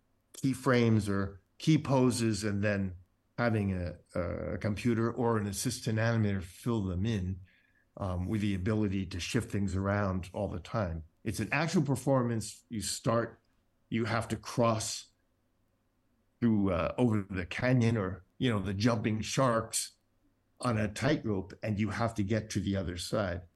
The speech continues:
And what started to happen is everybody kept looking backwards and,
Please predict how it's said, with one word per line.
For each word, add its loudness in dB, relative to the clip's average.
And 0
what 0
started 4
to 4
happen 2
is 2
everybody 2
kept -8
looking -2
backwards -2
and, -4